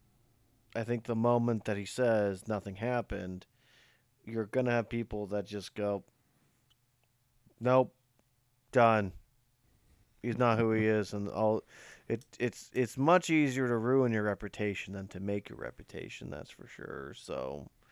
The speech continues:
for, for Corey, he's basically gonna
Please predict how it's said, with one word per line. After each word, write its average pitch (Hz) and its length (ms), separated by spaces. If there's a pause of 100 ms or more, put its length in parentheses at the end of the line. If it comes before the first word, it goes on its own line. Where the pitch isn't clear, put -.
(520)
for, 107 560 (160)
for 104 200
Corey, 123 640
he's 104 340 (160)
basically 117 600
gonna 101 300